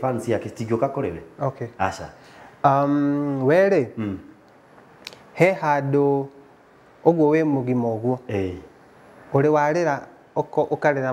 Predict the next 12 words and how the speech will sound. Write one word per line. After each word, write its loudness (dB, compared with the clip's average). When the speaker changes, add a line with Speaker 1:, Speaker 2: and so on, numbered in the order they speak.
Speaker 2:
mũkaigua 0
maithori -2
ta -6
ma -2
gũthira -2
Speaker 1:
Eh. 4
Speaker 2:
kĩongo. -6
Ehe. -10
Speaker 1:
Ndĩ -6
ndarĩra 2
wega -4
biũ. -2